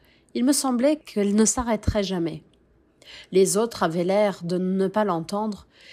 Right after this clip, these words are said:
Ils, ils étaient affaissés, mornes et silencieux.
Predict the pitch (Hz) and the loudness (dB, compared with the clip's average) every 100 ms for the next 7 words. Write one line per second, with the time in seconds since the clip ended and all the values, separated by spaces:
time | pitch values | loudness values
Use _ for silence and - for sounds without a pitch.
0 | - 190 196 190 - 214 214 233 226 - | -10 -4 -2 -2 -4 -2 0 2 2 4
1 | 269 - 285 - - 185 175 - _ _ | 0 2 0 0 0 -2 -2 -12 _ _
2 | - 196 233 262 240 254 247 _ 180 190 | -6 2 4 2 0 -4 -6 _ -2 0
3 | - 247 226 180 - - 160 | 0 0 0 -2 -2 -2 -4